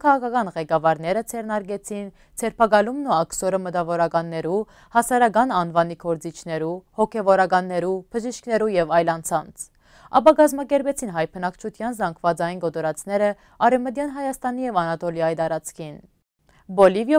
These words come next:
բազմագուսակցական օրենսդրական ժողովը կգիսե հայ ժողովրդի պայքարը իր արդարացի հայցերուն համար, հարգելով մարդու իրավունքները,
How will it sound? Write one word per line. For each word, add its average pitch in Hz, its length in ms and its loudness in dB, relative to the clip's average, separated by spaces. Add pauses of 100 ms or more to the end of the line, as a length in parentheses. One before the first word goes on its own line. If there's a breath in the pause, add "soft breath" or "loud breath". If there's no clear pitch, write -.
բազմագուսակցական 196 960 2
օրենսդրական 180 720 0
ժողովը 170 380 -2
կգիսե 175 460 -2 (200)
հայ 247 140 6 (120)
ժողովրդի 262 540 0
պայքարը 202 460 4 (400 soft breath)
իր 247 180 0
արդարացի 262 560 0
հայցերուն 180 480 -4
համար, 165 400 -2 (400)
հարգելով 277 480 6
մարդու 294 280 0
իրավունքները, 180 600 2